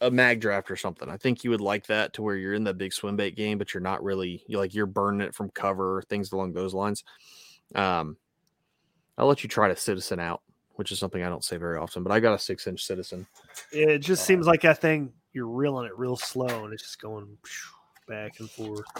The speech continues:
Speaker 1: So it depends. That's some of 'em. Like this, I think, I think I'm gonna look to try these out. These are six inch citizens, um, which says a lot because I was super pumped when I got these.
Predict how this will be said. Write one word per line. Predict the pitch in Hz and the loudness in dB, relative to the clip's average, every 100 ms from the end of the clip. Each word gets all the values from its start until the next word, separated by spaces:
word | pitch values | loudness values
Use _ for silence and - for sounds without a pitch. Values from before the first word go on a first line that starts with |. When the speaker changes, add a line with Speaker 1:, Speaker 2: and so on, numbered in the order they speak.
| - _ _ - | -18 _ _ -14
Speaker 1:
So | - 156 | -2 0
it | 156 | 0
depends. | 147 - 156 113 | -4 -4 -2 -2
That's | 113 113 | -4 0
some | - 139 | 4 6
of | 151 151 | 6 4
'em. | 160 139 | 4 2
Like | 117 110 - | 4 4 10
this, | 151 156 | 10 10
I | 123 | 6
think, | 160 143 - | 4 2 0
I | 117 | 2
think | 147 139 | 4 4
I'm | 113 | 4
gonna | 98 | 4
look | 98 | 2
to | - | 2
try | 110 95 | 4 4
these | 95 95 | 4 2
out. | 90 80 | 2 2
These | 117 123 | 2 2
are | |
six | - 117 - | 2 0 4
inch | 110 104 - | 4 6 4
citizens, | 104 104 - 101 107 - _ _ _ - | 4 4 2 -2 -2 -8 _ _ _ -6
um, | 95 90 85 82 - _ - - - - - _ _ _ - - | -4 -2 -4 -8 -14 _ -16 -16 -16 -18 -20 _ _ _ -14 -8
which | 98 - | -6 4
says | 117 107 | 4 6
a | |
lot | 95 87 85 98 | 4 2 0 -4
because | 101 95 | -6 -2
I | 95 | -2
was | 92 90 | -4 -4
super | - 98 92 | -6 -4 -4
pumped | - 92 95 | -4 -4 -4
when | |
I | 90 | -6
got | 87 104 - | -6 -8 -6
these. | 107 - | -6 -6